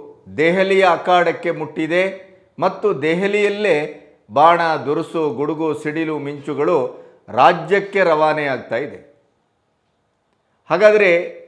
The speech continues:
ಡಿ ಕೆ ಶಿಯವರ ಪದಗ್ರಹಣದ ಮುಹೂರ್ತ, ಸಿ ಎಂ ಸಿದ್ದರಾಮಯ್ಯನವರ ಪದಚ್ಯುತಿಯ ಆರಂಭ, ಅದರ ತಾಲೀಮು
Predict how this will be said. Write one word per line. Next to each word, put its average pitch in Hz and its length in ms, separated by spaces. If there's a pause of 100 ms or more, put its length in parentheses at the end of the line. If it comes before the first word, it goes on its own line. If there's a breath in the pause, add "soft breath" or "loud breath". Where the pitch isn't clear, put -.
(120)
ಡಿ 185 160
ಕೆ 208 240
ಶಿಯವರ 190 360
ಪದಗ್ರಹಣದ 170 800
ಮುಹೂರ್ತ, 160 520 (3000)
ಸಿ 165 80
ಎಂ 196 400
ಸಿದ್ದರಾಮಯ್ಯನವರ 185 920 (800)
ಪದಚ್ಯುತಿಯ 175 720 (500)
ಆರಂಭ, 160 440 (760)
ಅದರ 143 220
ತಾಲೀಮು 170 920